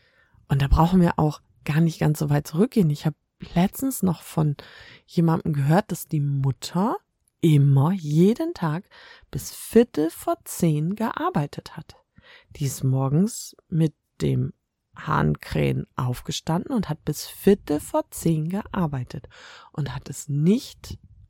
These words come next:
für sich genossen oder genutzt, Feierabend zu machen, sich mit Freundinnen zu treffen. Die hat nur mal Lucht. Und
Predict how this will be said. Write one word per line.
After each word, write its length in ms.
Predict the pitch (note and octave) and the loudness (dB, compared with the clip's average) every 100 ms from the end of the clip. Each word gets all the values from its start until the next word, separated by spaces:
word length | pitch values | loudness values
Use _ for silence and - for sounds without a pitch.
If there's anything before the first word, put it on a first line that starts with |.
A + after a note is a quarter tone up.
| _ _ - | _ _ -14
für 200 | - D3+ | -6 -6
sich 580 | C3+ D3+ A3+ - - _ _ | -2 2 2 0 -14 _ _
genossen 880 | - E3+ D3 C#3+ C#3+ B3 - D4+ E4+ | -4 -2 0 2 2 0 -2 -4 -4
oder 240 | - D3+ C3+ | -2 -2 -2
genutzt, 720 | C#3 C3+ D#3+ C#4 - - - - - _ | -2 0 0 -2 -6 -18 -20 -20 -20 _
Feierabend 720 | - - F3 F#3 F#3 E3+ E3 | -12 0 2 4 2 0 -2
zu 160 | - D#3+ | -2 -2
machen, 320 | D#3+ E3 D3 | -2 -2 -4
sich 220 | B2 - | -6 -8
mit 120 | B2 | -12
Freundinnen 640 | - - E3 E3+ D#3+ D#3 D3 | -8 2 4 4 2 0 -6
zu 160 | - | -10
treffen. 400 | - - D#3+ E3 | -14 -10 -8 -6
Die 120 | D3+ | -2
hat 180 | D#3 - | -4 -2
nur 400 | D#3+ E3+ G#3 B3+ | 0 2 4 2
mal 200 | D4+ E4+ | 2 2
Lucht. 440 | C#4+ C#3+ - - _ _ _ _ _ _ _ _ _ - _ _ - | 2 2 -2 -14 _ _ _ _ _ _ _ _ _ -20 _ _ 0
Und 300 | E3+ D#3+ | 0 0